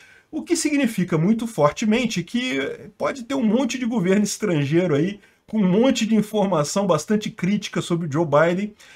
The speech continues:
e aí a gente fica pensando, pô, o fato de Joe Biden ter entregue o Afeganistão pra China,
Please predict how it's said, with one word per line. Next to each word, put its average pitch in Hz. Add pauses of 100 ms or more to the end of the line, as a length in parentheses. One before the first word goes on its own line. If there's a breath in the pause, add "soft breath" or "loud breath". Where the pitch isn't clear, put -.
(160 loud breath)
e 226
aí 233
a -
gente 247
fica 262
pensando, 170
pô, 143
o 139
fato 196
de 165
Joe 185
Biden 156
ter 180
entregue 160
o 147
Afeganistão 151
pra 135
China, 127